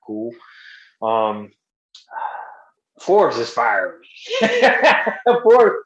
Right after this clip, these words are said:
I mean, 'cause something could happen in the game and, like,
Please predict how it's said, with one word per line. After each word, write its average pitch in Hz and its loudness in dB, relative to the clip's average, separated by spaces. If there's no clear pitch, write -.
I 196 2
mean, 190 0
'cause 165 -2
something 214 0
could 190 2
happen 185 0
in 180 -6
the 160 -8
game 180 -4
and, 135 -2
like, 110 -4